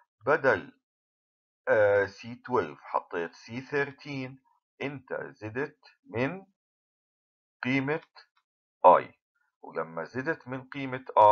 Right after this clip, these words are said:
I، بي بتصغر، ولما بي بتصغر، اللاين راح يظهر at lower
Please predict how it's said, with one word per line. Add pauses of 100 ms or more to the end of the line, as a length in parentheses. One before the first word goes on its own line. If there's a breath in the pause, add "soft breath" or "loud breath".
(140)
I، (600)
بي
بتصغر، (360)
ولما
بي
بتصغر، (1200)
اللاين
راح
يظهر
at
lower